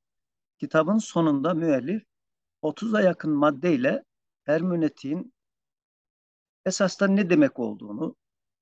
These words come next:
temel olarak hermeneutikten genelde ne anlamamız gerektiğini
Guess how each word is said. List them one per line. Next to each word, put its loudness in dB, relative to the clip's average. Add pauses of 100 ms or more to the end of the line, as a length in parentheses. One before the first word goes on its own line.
(380)
temel 4
olarak 2
hermeneutikten 0
genelde 0
ne 4
anlamamız -2
gerektiğini -6